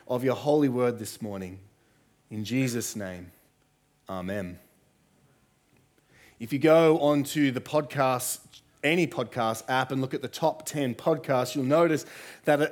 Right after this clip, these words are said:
nearly half of them are all true crime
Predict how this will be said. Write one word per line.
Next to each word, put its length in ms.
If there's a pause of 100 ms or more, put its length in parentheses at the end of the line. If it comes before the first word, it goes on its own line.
nearly 460
half 340
of 60
them 300
are 200
all 340
true 600 (220)
crime 600